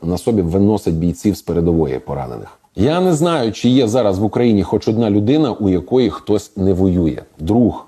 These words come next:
брат, батько, син, сестра, колега. Тому наша відповідь на всі істерики Кремля є дуже простою.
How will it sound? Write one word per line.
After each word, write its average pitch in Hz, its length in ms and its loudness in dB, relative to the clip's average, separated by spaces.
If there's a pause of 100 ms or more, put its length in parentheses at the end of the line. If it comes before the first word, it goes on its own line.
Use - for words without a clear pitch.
брат, 98 500 -2 (180)
батько, 82 580 -4 (140)
син, 80 420 -4 (180)
сестра, 82 600 -4 (200)
колега. 90 520 -2 (500)
Тому 139 340 0
наша 123 680 0
відповідь 98 600 0
на 82 100 -2
всі - 220 -4
істерики 113 640 -2
Кремля 95 580 0 (160)
є 98 160 0
дуже 82 300 -2
простою. 76 540 -6